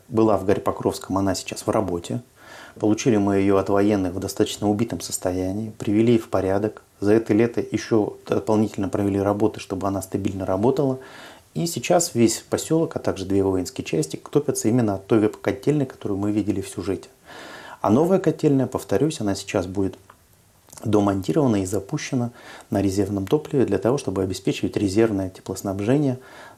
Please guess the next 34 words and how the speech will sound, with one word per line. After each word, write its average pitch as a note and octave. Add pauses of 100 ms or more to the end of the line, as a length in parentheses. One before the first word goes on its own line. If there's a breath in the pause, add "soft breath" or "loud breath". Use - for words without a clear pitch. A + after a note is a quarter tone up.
для A2
существующей -
котельной. - (640 loud breath)
А F#2+
в-, -
почему C3+
мы G#2+
не G2+
переключаем G#2+
пока F#2
полностью? D#3
Потому A2+
что G2
сейчас B2+
занимаемся G#2
подводом G2
газа G#2+
к -
новой F#2+
котельной. -
К -
сожалению, G2+ (360 loud breath)
работы G#2
по G2
газу — A#2
это F#2
не G2+
быстрый A2+
процесс, C#3
а -
достаточно G2+
много G#2
согласований A2+
требует. G#2+